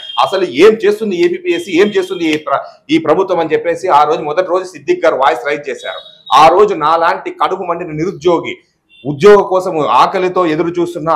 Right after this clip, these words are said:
ఆకలి చూపులతో ఎదురు చూస్తున్న ప్రతి నిరుద్యోగి కూడా ఆ రోజు సిద్దిక్ గారి వెంట నిలబడినారు. నిలబడి "చలో వైజాగ్" అన్నాం, "చలో విజయవాడ" అన్నాం.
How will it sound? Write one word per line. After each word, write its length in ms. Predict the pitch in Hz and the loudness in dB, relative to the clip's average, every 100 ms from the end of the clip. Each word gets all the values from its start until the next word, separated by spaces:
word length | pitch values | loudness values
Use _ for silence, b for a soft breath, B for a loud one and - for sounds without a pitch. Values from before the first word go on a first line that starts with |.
| 143 | 0
ఆకలి 260 | 175 185 175 | -2 -4 -8
చూపులతో 320 | 185 175 175 | -8 -8 -4
ఎదురు 160 | 160 156 | -4 -6
చూస్తున్న 220 | 156 - - | -12 -10 -8
ప్రతి 180 | - 131 | -8 -8
నిరుద్యోగి 500 | 139 214 175 190 180 - | -6 -4 0 0 0 -4
కూడా 160 | - 165 127 120 | 2 4 4 2
ఆ 40 | 143 | 0
రోజు 140 | 175 - | -2 -10
సిద్దిక్ 260 | - 175 | -12 -4
గారి 120 | 165 147 | -2 -2
వెంట 120 | 147 135 | -4 -4
నిలబడినారు. 480 | 143 151 147 143 170 - b b | -4 -2 0 -2 -4 -10 b b
నిలబడి 420 | 127 175 175 175 170 - _ - | 0 2 2 0 -2 -6 _ -6
"చలో 220 | 143 175 156 | 0 2 0
వైజాగ్" 340 | 160 170 143 156 | 0 2 2 0
అన్నాం, 220 | 160 175 - | -4 -6 -4
"చలో 180 | 147 160 | -2 0
విజయవాడ" 400 | 147 165 160 151 147 | 0 -2 0 0 -2
అన్నాం. 200 | 165 | -4